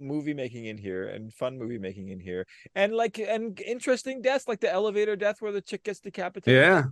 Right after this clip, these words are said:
Speaker 1: that's a memorable thing,
Speaker 2: I like
Speaker 1: right?
Speaker 2: the opening scene, like, where the whole
Speaker 1: Yeah.
Speaker 2: staff's getting infected. Um, the sister tie-in was kinda not great, but, um,
Speaker 1: Mm.
Speaker 2: um, yeah, it's, it's, it's weird though, and then sometimes it's, it's okay to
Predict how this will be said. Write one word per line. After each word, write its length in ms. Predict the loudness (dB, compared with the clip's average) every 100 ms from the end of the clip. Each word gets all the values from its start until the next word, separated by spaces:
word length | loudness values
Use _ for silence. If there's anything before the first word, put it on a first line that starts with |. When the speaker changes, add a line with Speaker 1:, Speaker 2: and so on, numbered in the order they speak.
| -4
Speaker 1:
that's 180 | -4
a 40 | -2
memorable 460 | -4 -4 -4 -6 -4
thing, 160 | 4
Speaker 2:
I 80 | 8
like 160 | 8 8
Speaker 1:
right? 60 |
Speaker 2:
the 80 | 6
opening 320 | 8 8 6 4
scene, 380 | 6 6 6
like, 180 | 4 4
where 100 | 6
the 120 | 6
whole 120 | 6 4
Speaker 1:
Yeah. 60 |
Speaker 2:
staff's 360 | 6 6 6 6
getting 200 | 6 6
infected. 500 | 4 2 2 0 -2 -14 -16 2
Um, 640 | 6 8 8 8 6 4 -2 _ _ 2
the 120 | 4
sister 540 | 6 6 6 8 8 6
tie-in 440 | 6 6 8 6
was 160 | 4 2
kinda 260 | 2 2
not 220 | 0 -2 0
great, 300 | 0 0 6
but, 220 | 6 8
um, 600 | 8 10 10 8 8 4 2 -12
Speaker 1:
Mm. 500 | -12 -10 -10 -10 -8 -6 -6 -8
Speaker 2:
um, 240 | -8 -10 -12 2
yeah, 180 | 6 10
it's, 240 | 10 8
it's, 240 | 8 6 8
it's 180 | 4 6
weird 280 | 6 6 8
though, 380 | 8 10 10
and 200 | 10 8
then 120 | 6 6
sometimes 480 | 4 6 6 6
it's, 400 | 4 0 0 -10 -14 -14
it's 420 | -8 -2 0 8
okay 540 | 8 10 10 12 10 8
to 160 | 6